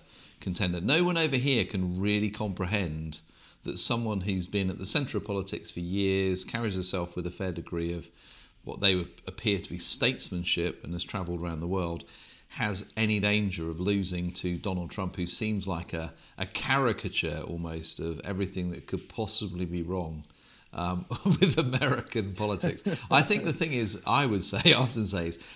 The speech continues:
having been to America so many times and a deep love of your people and culture, most of whom I think are amazing, I still can't believe that out of four hundred million possible contenders,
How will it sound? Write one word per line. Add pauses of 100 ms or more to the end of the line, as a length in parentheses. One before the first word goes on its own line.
having
been
to
America
so
many
times
and (180)
a
deep
love
of
your
people
and
culture,
most
of
whom
I
think
are
amazing, (500)
I
still
can't
believe
that
out
of
four
hundred
million
possible (320)
contenders,